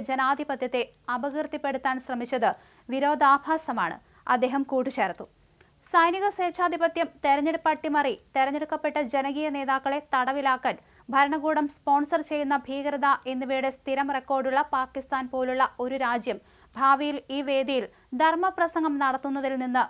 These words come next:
വിട്ടുനിൽക്കണമെന്നും അദ്ദേഹം കൂട്ടിച്ചേർത്തു. അതേസമയം ബാലാവകാശ ലംഘനങ്ങൾക്കും അതിർത്തി കടന്നുള്ള ഭീകരതയ്ക്കും ഐക്യരാഷ്ട്രസഭയുടെ പൊതുസഭയിലും പാകിസ്ഥാനെ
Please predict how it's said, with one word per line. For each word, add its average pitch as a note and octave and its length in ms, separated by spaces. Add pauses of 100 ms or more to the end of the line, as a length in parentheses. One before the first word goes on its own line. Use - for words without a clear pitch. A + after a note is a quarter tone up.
വിട്ടുനിൽക്കണമെന്നും B3+ 840 (160)
അദ്ദേഹം A#3 360
കൂട്ടിച്ചേർത്തു. A#3 560 (440)
അതേസമയം F#4+ 640
ബാലാവകാശ D#4+ 720 (380)
ലംഘനങ്ങൾക്കും C#4 720 (280)
അതിർത്തി E4 440
കടന്നുള്ള D4 360 (100)
ഭീകരതയ്ക്കും C4+ 560 (360)
ഐക്യരാഷ്ട്രസഭയുടെ D#4 960
പൊതുസഭയിലും C4+ 720 (220)
പാകിസ്ഥാനെ D4 640